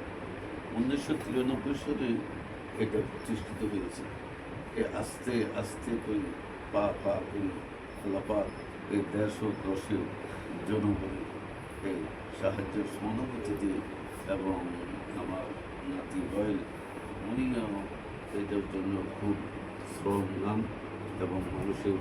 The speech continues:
দূরে দূরে যাইয়া এই এতদূর পর্যন্ত আসছে। তো গত সপ্তাহে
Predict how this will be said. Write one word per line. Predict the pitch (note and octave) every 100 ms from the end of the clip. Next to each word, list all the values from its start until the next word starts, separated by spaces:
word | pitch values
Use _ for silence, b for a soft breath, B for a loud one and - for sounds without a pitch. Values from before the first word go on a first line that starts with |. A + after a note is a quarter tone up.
| D#2+
দূরে | G2 F#2+ F#2+
দূরে | F#2+ F#2 F#2 -
যাইয়া | F#2 D#2+ E2 - - - - - - - - - -
এই | F#2 D#2 - - - -
এতদূর | A2 A2+ -
পর্যন্ত | - - F#2+ E2
আসছে। | E2 D#2 - - - G2 - - - - - - -
তো |
গত | A#2 A2+ G2 A2+ - A2 G2 F#2 -
সপ্তাহে | F#2+ - G2+